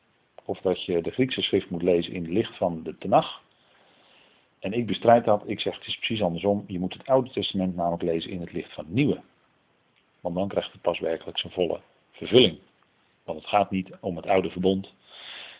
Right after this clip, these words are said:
maar het gaat om dat wat nieuw is, een nieuwe schepping in Christus Jezus. Dus je moet het Oude Testament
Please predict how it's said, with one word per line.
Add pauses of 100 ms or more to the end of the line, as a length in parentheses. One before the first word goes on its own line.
maar
het
gaat (120)
om
dat
wat
nieuw
is,
een
nieuwe
schepping
in
Christus
Jezus. (1300)
Dus
je
moet
het (200)
Oude
Testament